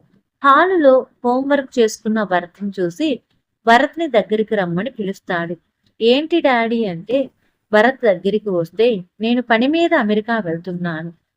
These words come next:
కొన్ని రోజులు పడుతుంది రావడానికి" అని చెప్తాడు కార్తిక్. "సరే డాడీ, ఎప్పుడూ వెళ్తావు కదా, ఎప్పుడూ నాకు ఇలా చెప్పలేదు, ఈ రోజేంటి కొత్తగా?" అని సందేహంగా అడుగుతాడు భరత్. "అదేమీ లేదురా" అని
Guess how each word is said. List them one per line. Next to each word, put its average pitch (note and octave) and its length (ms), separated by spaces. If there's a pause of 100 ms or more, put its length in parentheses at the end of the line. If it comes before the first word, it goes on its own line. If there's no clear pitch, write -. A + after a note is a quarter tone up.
(160)
కొన్ని C4+ 260
రోజులు C4+ 380
పడుతుంది G#3+ 520
రావడానికి" F#3+ 720
అని G#3 240
చెప్తాడు F3+ 400
కార్తిక్. F3+ 460 (420)
"సరే A#3+ 360
డాడీ, A#3+ 460 (320)
ఎప్పుడూ A3+ 320
వెళ్తావు D4 500
కదా, C#4+ 380 (360)
ఎప్పుడూ B3 380
నాకు D#4 300
ఇలా C#4 180 (100)
చెప్పలేదు, C4+ 600 (100)
ఈ C#4+ 140
రోజేంటి E4 640
కొత్తగా?" C4 640
అని E4 140
సందేహంగా A#3 840
అడుగుతాడు F#3+ 640
భరత్. F3 360 (520)
"అదేమీ G#3+ 460
లేదురా" A3 500
అని A#3+ 360